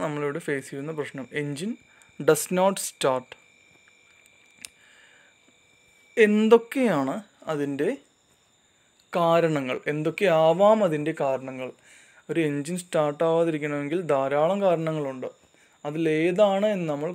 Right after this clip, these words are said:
കണ്ടെത്തണം. അതിനോരോന്നിനും പരിഹാര മാർഗങ്ങളുമുണ്ട്.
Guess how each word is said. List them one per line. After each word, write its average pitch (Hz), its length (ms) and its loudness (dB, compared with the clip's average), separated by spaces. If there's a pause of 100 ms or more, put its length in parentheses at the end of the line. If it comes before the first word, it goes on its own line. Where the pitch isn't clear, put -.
കണ്ടെത്തണം. 135 440 -10 (1160)
അതിനോരോന്നിനും 190 920 4 (300)
പരിഹാര 147 400 0 (100)
മാർഗങ്ങളുമുണ്ട്. 135 640 -6